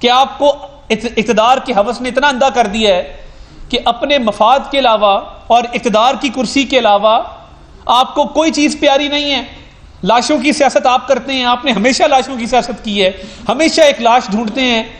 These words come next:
जो मिल जाए, जिस पे सियासत की जाए। ये आपका नुक्ता नज़र है, ये आपकी सियासत है। तो इन्होंने कहा कि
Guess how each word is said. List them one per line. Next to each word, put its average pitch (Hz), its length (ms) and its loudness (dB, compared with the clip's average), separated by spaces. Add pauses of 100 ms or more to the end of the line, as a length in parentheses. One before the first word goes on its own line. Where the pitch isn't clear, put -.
(280)
जो 220 120 2
मिल 247 200 2
जाए, 262 200 2
जिस 240 160 -4
पे - 160 -2
सियासत 226 380 0
की 240 140 -2
जाए। 196 300 2 (920)
ये 226 160 4
आपका 277 340 2
नुक्ता 247 280 -2
नज़र 247 260 2
है, 262 80 2
ये 247 160 2
आपकी 262 280 0
सियासत - 420 -2
है। 226 120 0 (1200)
तो 247 60 0
इन्होंने 269 240 0
कहा 285 200 2
कि 302 200 -2